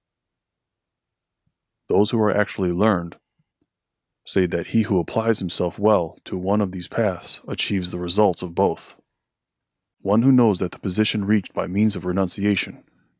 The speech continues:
can also be attained by works in devotional service, and who therefore sees that the path of works and the path of renunciation are one, sees things as they are.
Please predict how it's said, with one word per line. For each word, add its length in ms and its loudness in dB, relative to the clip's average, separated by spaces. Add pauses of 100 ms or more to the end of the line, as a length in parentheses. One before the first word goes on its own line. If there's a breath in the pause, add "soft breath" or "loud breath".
(100)
can 120 -8
also 220 0
be 140 0
attained 360 0
by 120 0
works 360 0
in 120 -8
devotional 420 0
service, 540 0 (260 soft breath)
and 160 -10
who 100 -2
therefore 440 0
sees 340 2
that 140 -6
the 80 -10
path 320 -2
of 60 -12
works 440 -2
and 100 -10
the 80 -6
path 260 -2
of 100 -8
renunciation 640 -2
are 120 -8
one, 360 0 (480)
sees 320 2
things 260 -4
as 140 -4
they 140 -6
are. 340 -4